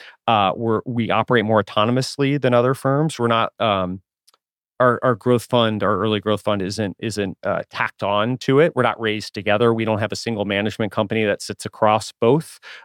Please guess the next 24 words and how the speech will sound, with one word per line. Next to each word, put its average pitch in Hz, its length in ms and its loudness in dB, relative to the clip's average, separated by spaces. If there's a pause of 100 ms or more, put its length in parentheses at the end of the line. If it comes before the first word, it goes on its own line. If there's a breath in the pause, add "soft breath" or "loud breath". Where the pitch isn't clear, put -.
Uh, 107 240 2
we 113 160 -4
are 104 300 2
distinct - 840 -4 (240 loud breath)
in 117 140 2
our 101 320 4 (260 soft breath)
investment 123 400 0
decisioning, 113 680 0
in 104 120 -6
our, 87 280 -6 (120)
in 107 120 0
our 87 120 0
hiring, 107 800 -2 (340 soft breath)
uh, 85 380 0 (140)
in 101 360 -2
our, 90 520 -2
uh, 101 160 -4 (420)
processes 123 560 0
we 113 100 0
run 101 320 4
and 95 120 -2
all 90 160 0
that 92 240 -2
stuff. 123 400 0